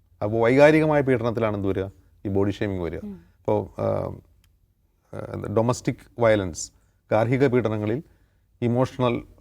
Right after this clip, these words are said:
Speaker 1: വയലൻസും ഉണ്ട്. അപ്പോൾ ഈ ഡ-, ഡൊമസ്റ്റിക് വയലൻസിനുള്ള നിയമത്തിലും ഈ പറയുന്ന ബോഡി ഷേമിംഗ് കൂടി ഉൾപ്പെടുന്നുണ്ട്. അപ്പോൾ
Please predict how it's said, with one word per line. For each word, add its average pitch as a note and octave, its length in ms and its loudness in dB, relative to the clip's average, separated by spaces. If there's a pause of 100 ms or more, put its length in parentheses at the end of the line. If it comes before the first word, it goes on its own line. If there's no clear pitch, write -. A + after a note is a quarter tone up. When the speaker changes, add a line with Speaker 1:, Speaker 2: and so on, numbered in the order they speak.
(120)
Speaker 1:
വയലൻസും G#2 420 0
ഉണ്ട്. D2+ 140 -10
അപ്പോൾ - 420 -8 (240)
ഈ A2 180 -4
ഡ-, G#2+ 300 -2
ഡൊമസ്റ്റിക് A2+ 420 0
വയലൻസിനുള്ള B2 640 2
നിയമത്തിലും A#2+ 560 -2 (480)
ഈ A#2+ 40 0
പറയുന്ന A2 240 2
ബോഡി A2+ 240 2
ഷേമിംഗ് G#2+ 300 -2
കൂടി A2 120 0
ഉൾപ്പെടുന്നുണ്ട്. F#2+ 520 -4 (760)
അപ്പോൾ D#3 240 -4